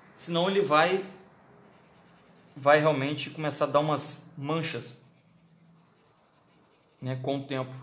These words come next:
Então é importante, se vocês quiserem um desenho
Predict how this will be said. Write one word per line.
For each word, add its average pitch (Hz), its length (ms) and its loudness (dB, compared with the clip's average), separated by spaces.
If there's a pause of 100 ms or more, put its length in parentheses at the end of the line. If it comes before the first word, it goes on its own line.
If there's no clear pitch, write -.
(4000)
Então 135 140 -6
é 139 60 -4
importante, 139 540 -4
se - 60 -10
vocês 127 300 -8
quiserem 131 300 -2
um 131 40 -4
desenho 123 600 -4